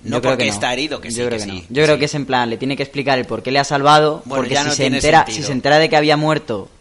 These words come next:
Speaker 2: en vano por una mierda de honrar a quien fuera,
Speaker 1: Hombre, luego se lo dice.
Speaker 2: se cabrearía. Ya, pero cuando ya le ha explicado el por qué está Siddiq, el, todo lo que había hecho y demás.
Speaker 1: Sí, pero Rick se podía haber tomado perfectamente... Eh, "Mi hijo ha muerto por ir a ayudarte a ti, gilipollas, estás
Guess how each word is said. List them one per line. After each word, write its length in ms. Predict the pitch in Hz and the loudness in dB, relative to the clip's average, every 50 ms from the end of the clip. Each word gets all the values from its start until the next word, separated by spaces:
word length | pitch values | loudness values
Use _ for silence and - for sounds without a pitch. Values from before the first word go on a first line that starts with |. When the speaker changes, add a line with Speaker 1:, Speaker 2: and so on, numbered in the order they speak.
| _ _ | _ _
Speaker 2:
en 220 | 110 110 110 113 117 | -6 -4 -2 2 4
vano 380 | 135 151 156 139 117 104 98 - _ | 4 4 4 4 -2 -4 -8 -12 _
por 200 | - 113 104 117 | -6 -6 -4 -4
una 160 | 123 131 131 | -4 -2 -2
mierda 500 | 139 143 147 147 147 143 143 135 139 139 | -2 -2 0 0 0 0 0 0 2 2
de 240 | 139 139 139 139 135 | 2 2 0 0 0
honrar 360 | 135 131 127 131 139 139 135 | -2 -2 -2 0 0 2 2
a 80 | 139 131 | 2 0
quien 180 | 131 135 135 | -2 -4 -6
fuera, 260 | - - 165 160 147 | -4 -2 2 2 2
Speaker 1:
Hombre, 140 | 147 131 131 | 2 2 -2
luego 200 | 123 113 110 123 | -4 -8 -8 -10
se 120 | - - 139 | -8 -6 -6
lo 80 | 135 120 | -6 -6
dice. 260 | 117 131 - - 147 | -6 -8 -8 -6 -4
Speaker 2:
se 120 | 117 131 | -4 -2
cabrearía. 340 | 113 113 107 101 95 95 - - | 0 -2 -2 -2 -4 -8 -10 -8
Ya, 180 | 110 117 127 131 | -6 -4 -4 -4
pero 140 | 131 131 120 | -4 -6 -6
cuando 180 | 117 107 101 | -6 -6 -6
ya 120 | 95 98 104 | -6 -6 -6
le 60 | 110 | -6
ha 20 | |
explicado 340 | - - 156 151 - 131 117 | -6 -6 -6 -4 -2 -2 -2
el 60 | 113 - | -4 -6
por 140 | - - | -10 -12
qué 80 | - - | -12 -14
está 200 | 98 - 101 98 | -14 -12 -14 -14
Siddiq, 600 | 95 - - 131 143 147 147 147 147 147 143 135 | -12 -10 -8 -6 -4 -4 -4 -4 -4 -4 -4 -6
el, 200 | 131 110 104 101 | -6 -8 -8 -8
todo 160 | - 117 113 113 | -8 -8 -6 -6
lo 60 | 110 | -6
que 60 | 107 | -6
había 200 | 104 104 101 101 | -6 -6 -6 -6
hecho 260 | 107 123 139 - - 151 | -6 -6 -6 -6 -8 -8
y 40 | |
demás. 360 | 127 110 107 120 127 135 - _ _ - | -8 -8 -10 -12 -14 -16 -18 _ _ -12
Speaker 1:
Sí, 140 | - - 120 | -12 -10 -8
pero 340 | 131 117 101 98 98 101 95 | -8 -8 -8 -8 -10 -12 -12
Rick 180 | 104 110 113 123 | -12 -10 -8 -8
se 40 | |
podía 180 | 120 127 127 127 | -8 -6 -6 -4
haber 160 | 127 131 127 | -4 -4 -4
tomado 260 | 127 135 123 123 123 | -6 -6 -6 -6 -6
perfectamente... 800 | - 123 - - 117 - 123 117 120 117 104 120 113 110 107 - - - - - - _ _ _ _ - | -6 -8 -12 -12 -14 -12 -12 -12 -12 -12 -10 -8 -8 -8 -8 -10 -12 -20 -20 -20 -20 _ _ _ _ -6
Eh, 180 | 131 135 131 | -4 -4 -4
"Mi 120 | 123 127 127 | -4 -6 -8
hijo 200 | 123 - 147 135 | -8 -6 -4 -4
ha 60 | 131 | -4
muerto 420 | 131 135 139 139 135 - 143 123 | -4 -4 -4 -4 -4 -4 -6 -6
por 240 | 117 131 131 127 131 | -4 -6 -6 -6 -6
ir 160 | 139 135 131 | -6 -4 -4
a 40 | 131 | -6
ayudarte 360 | 131 127 131 131 127 123 - | -4 -4 -4 -4 -4 -2 -4
a 80 | 120 117 | -6 -6
ti, 100 | 135 135 | -6 -10
gilipollas, 540 | - - 127 120 120 120 143 156 165 160 - | -10 -8 -8 -8 -6 -6 -6 -4 -4 -4 -6
estás 220 | - - 139 123 | -4 -4 -4 -4